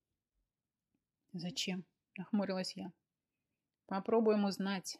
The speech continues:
не входил ли кто в кабинет Палыча во время их разговора».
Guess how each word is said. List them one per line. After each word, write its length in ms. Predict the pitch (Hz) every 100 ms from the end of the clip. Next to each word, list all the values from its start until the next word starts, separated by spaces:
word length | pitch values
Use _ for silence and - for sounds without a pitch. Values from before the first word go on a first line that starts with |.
| -
не 140 | 185
входил 380 | 180 185 180 226
ли 180 | 233 202
кто 260 | - - 196
в 80 |
кабинет 420 | - 190 190 185 -
Палыча 540 | 190 226 220 - -
во 100 | 185
время 260 | 180 185 180
их 100 | -
разговора». 640 | 185 185 180 180 185